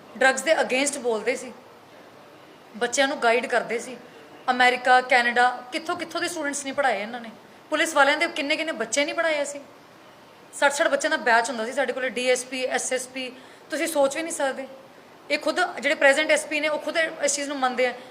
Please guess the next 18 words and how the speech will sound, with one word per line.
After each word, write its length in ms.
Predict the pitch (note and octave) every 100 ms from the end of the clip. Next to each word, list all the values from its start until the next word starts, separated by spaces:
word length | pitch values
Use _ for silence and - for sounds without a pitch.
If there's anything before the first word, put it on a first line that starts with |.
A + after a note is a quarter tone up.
| -
ਕਿ 60 |
ਮੇਰੇ 160 | C#4 C4+
ਬੱਚੇ 240 | C4+ C#4
ਇਹਨਾਂ 160 | B3+ B3+
ਤੋਂ 100 | C#4
ਪੜ੍ਹੇ 280 | B3+ A#3+ B3+
ਆ, 60 | G#3+ - -
ਖੁਦ 140 | D#4 D#4+
ਬੋਲ 220 | D#4 C#4+
ਰਹੇ, 140 | C#4
ਉਹਨਾਂ 140 | C4+ C4
ਦੇ 60 |
ਖੁਦ 160 | C4+ A#3
ਦੇ 100 | C#4+
ਬਿਆਨ 320 | C4 B3 A#3
ਹੈ। 100 | A#3 - - - - - - - - - - - - - -
ਮਤਲਬ 220 | C4 D4 F4+
ਇੱਕ 140 | F4+